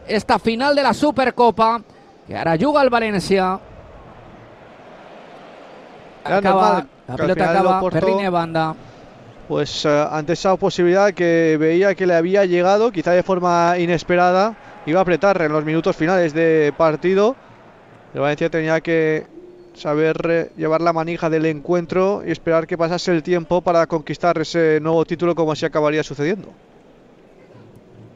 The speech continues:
Speaker 1: Bueno, pues ara Pepe, que ha tallat eixa pilota, eixe baló que anava cap a Miguel Ángel Ferrer Mista. I el baló en banda que va traure Curro Torres des de la part dreta, terreny de joc del Porto.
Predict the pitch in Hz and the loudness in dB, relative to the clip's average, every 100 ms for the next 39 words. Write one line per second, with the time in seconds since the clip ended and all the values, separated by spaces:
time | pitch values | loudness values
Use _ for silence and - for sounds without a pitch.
0 | - - 113 - - - - - - - | -20 -20 -20 -20 -20 -20 -20 -20 -20 -20
1 | - - - - - - - - - - | -20 -20 -20 -20 -20 -20 -20 -20 -20 -20
2 | - 98 123 143 135 175 175 156 208 - | -16 -10 -6 -4 -4 -2 -4 -2 -2 0
3 | 190 202 214 175 - - - - 143 143 | 0 0 -2 -6 -12 -18 -20 -8 -6 -2
4 | 156 160 151 165 156 165 190 185 185 190 | -2 -2 -2 -2 0 0 0 0 0 0
5 | 196 160 160 160 160 170 165 165 160 165 | -2 -2 -2 -2 -2 -2 -2 -2 -2 -4
6 | 170 190 165 170 170 165 196 196 - 185 | -4 -4 -2 -2 -2 -4 -4 -6 -4 -2
7 | 190 190 - - - - - - - - | -2 -6 -10 -20 -20 -20 -20 -20 -20 -20
8 | - - - 131 135 147 202 180 214 208 | -20 -20 -10 -6 -2 -2 -2 0 -2 -2
9 | 190 190 208 220 208 - 262 226 190 185 | -2 -2 -2 0 -2 -2 -2 -2 0 -2
10 | 180 180 160 - - 113 151 156 214 190 | 0 -4 -6 -12 -12 -8 -4 -4 -4 -2
11 | 190 185 180 - 170 170 233 220 190 233 | -4 -2 -2 -2 -4 -2 -4 -4 -2 -2
12 | 220 208 - 185 - 175 180 | -2 -2 0 -2 0 -2 -2